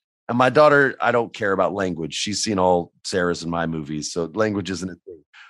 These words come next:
But when Jade Cargill talked about being a bad bitch,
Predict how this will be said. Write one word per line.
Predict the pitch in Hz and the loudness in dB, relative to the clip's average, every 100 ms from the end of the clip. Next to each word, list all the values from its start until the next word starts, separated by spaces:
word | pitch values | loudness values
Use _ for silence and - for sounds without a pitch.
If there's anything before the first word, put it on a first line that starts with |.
| _ | _
But | 110 135 127 _ | 4 4 4 _
when | 123 123 117 | -2 0 -2
Jade | 98 117 131 165 165 | -4 -2 0 -2 -4
Cargill | 127 143 131 107 98 87 90 95 _ _ - | 2 4 4 -2 -2 -2 -4 -10 _ _ 2
talked | 113 107 | 2 2
about | 110 107 92 | 2 4 4
being | 110 107 | 0 -2
a | 98 | -2
bad | - 110 113 104 80 | 2 4 4 2 -2
bitch, | 117 98 - | -2 -2 -6